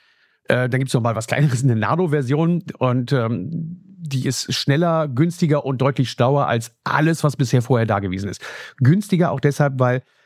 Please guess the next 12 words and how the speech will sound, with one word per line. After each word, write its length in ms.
man 220
muss 280
ja 120
die 100
Rechenzeit, 880
die 600
so 180
eine 160
Maschine 380
braucht, 280
auch 140
bezahlen. 540